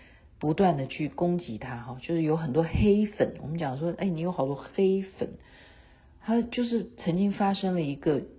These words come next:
其实是被冤枉的一个杀人事件啊，她根本没有杀，但是就是造成了她的粉丝流量就全部就没有了，而且是增加了黑粉，很多的黑粉。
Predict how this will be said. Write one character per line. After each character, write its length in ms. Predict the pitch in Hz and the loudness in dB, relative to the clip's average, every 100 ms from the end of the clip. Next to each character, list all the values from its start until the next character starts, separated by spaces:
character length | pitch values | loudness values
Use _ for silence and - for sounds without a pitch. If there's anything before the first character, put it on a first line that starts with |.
| - | -14
其 220 | - 208 | -4 -2
实 220 | 208 156 | 0 -2
是 160 | 165 170 | 0 2
被 160 | 170 165 | 4 4
冤 400 | 170 196 196 202 | 4 4 4 2
枉 260 | 180 139 | 0 -2
的 60 | 117 | -4
一 160 | 117 | -6
个 160 | 143 135 | -4 -4
杀 380 | - 196 175 175 | -4 -2 0 2
人 260 | 139 110 | 2 -2
事 220 | 131 - 269 | -6 -8 -8
件 340 | - 135 - | -6 -6 -6
啊， 160 | - 160 | -10 -4
她 120 | 185 | 0
根 180 | 233 196 | 2 2
本 80 | 131 | 2
没 100 | 143 | -2
有 140 | 113 | -4
杀， 360 | - 127 110 - - - - - | -6 -8 -8 -12 -20 -20 -20 -6
但 140 | 196 185 | -2 0
是 300 | 175 151 - - - | -2 -6 -8 -18 -4
就 120 | - | -2
是 180 | 175 156 | 0 -4
造 340 | - - 170 143 | -2 4 4 4
成 200 | 123 127 | -4 -6
了 120 | 123 | -4
她 160 | 151 | -4
的 100 | 135 | -4
粉 360 | 131 - 92 85 | -6 -4 -4 -4
丝 260 | - - 156 | -12 -10 -4
流 320 | 147 - 117 | -2 0 0
量 260 | 139 123 117 | -2 -2 -6
就 220 | 117 117 - | -8 -8 -12
全 240 | - 123 143 | -8 -8 -6
部 160 | 147 | -8
就 320 | 131 123 120 - - | -6 -8 -8 -12 -14
没 240 | 135 113 | -8 -6
有 120 | 127 - | -4 -6
了， 140 | - - - - - | -10 -20 -20 -20 0
而 160 | 143 156 | 2 4
且 240 | - 127 | 2 -2
是 140 | 143 | -2
增 320 | 131 - 175 170 | -2 2 2 4
加 240 | 165 156 | 0 0
了 160 | 139 - - - - - | -2 -4 -12 -20 -20 -4
黑 280 | 185 175 | 6 6
粉， 300 | 175 - - - - | 6 0 -4 -6 -18
很 240 | - 135 | -8 -4
多 140 | 131 160 | 2 2
的 120 | 147 | 2
黑 280 | - 151 165 | 2 2 2
粉。 220 | - | 0